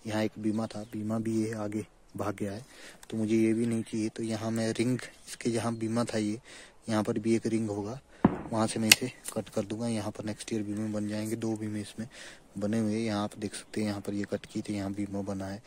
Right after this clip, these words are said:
यहाँ भी बना है। तो ये मैंने पिछले साल बड़ा इसको छोड़ दिया था, तो यहाँ पर रिंग है, मैं इसे रिंग के पास से काट दूंगा। ये आप देख सकते हैं,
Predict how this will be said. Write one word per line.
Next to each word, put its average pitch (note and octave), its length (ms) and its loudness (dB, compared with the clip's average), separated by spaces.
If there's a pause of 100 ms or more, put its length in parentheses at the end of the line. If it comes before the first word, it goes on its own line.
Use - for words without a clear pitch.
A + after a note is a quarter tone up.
(500)
यहाँ G#2 240 0
भी G#2 140 0
बना G2+ 240 0
है। G#2 120 -2 (1400)
तो G#2+ 80 -2
ये G#2+ 120 6
मैंने A2 200 8
पिछले - 560 0
साल G#2+ 240 2 (280)
बड़ा G#2+ 300 4
इसको G#2 300 0 (400)
छोड़ G#2+ 240 -2
दिया G2+ 260 2
था, - 200 -8 (680)
तो G2+ 160 -6
यहाँ G2+ 200 -4
पर G2+ 200 -4 (240)
रिंग A2 240 0
है, A2 180 -2 (260)
मैं G#2+ 80 -2
इसे G#2+ 160 -4
रिंग G#2 200 0
के G#2 120 -2
पास F#2+ 200 -2
से - 220 2
काट G2 300 0 (720)
दूंगा। G#2 160 0
ये G2+ 160 0
आप G#2 300 0
देख G#2 180 -8
सकते - 320 -6
हैं, A#2+ 120 -4